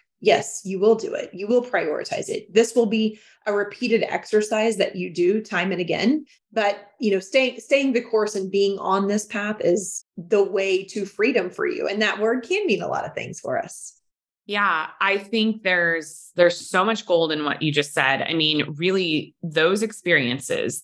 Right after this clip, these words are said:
Speaker 2: the, the experiences that are less than ideal, they're simply a data point. And we cannot make ourselves right or wrong, good or bad. Like, that does no,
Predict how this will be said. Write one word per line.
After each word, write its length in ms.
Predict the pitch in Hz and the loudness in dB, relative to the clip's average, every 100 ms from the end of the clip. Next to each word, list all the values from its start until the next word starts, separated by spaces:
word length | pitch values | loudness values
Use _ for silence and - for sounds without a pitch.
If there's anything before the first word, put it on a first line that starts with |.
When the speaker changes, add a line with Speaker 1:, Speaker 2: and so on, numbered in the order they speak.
| - | -4
Speaker 2:
the, 540 | 165 147 147 139 - - | 0 0 0 -2 -4 0
the 120 | 156 | 0
experiences 840 | 147 - 175 170 165 151 160 147 | 0 -2 0 2 0 -2 -2 0
that 260 | 151 147 - _ | 0 -2 -4 _
are 380 | 151 165 170 175 | -2 0 0 -2
less 400 | 170 156 165 - | -2 -2 -2 -2
than 160 | 180 156 | 0 2
ideal, 640 | 151 151 151 127 127 170 | 2 0 0 2 0 0
they're 280 | 160 156 151 | 0 2 0
simply 500 | - - 208 208 185 | -2 0 0 2 2
a 80 | 165 | 2
data 220 | 147 131 | 0 -4
point. 320 | - - - _ - | -4 -8 -10 _ -2
And 140 | 170 | 0
we 80 | 180 | 0
cannot 440 | 180 202 214 208 190 | -2 0 2 0 -4
make 180 | 185 | 0
ourselves 720 | 180 165 180 160 156 151 151 - _ _ _ - | 0 0 0 0 0 -2 -8 -16 _ _ _ -4
right 240 | 165 180 | 0 2
or 120 | 190 | 0
wrong, 380 | 170 156 156 151 | 0 0 0 -2
good 140 | 165 170 | 0 2
or 120 | 170 | 2
bad. 500 | 160 160 120 127 - | 0 2 2 0 -4
Like, 200 | 143 143 147 | -2 -2 2
that 260 | 165 - 170 | 2 2 0
does 360 | 160 151 147 147 | 0 0 -2 -2
no, 600 | 147 143 143 139 139 | 0 2 2 -2 -6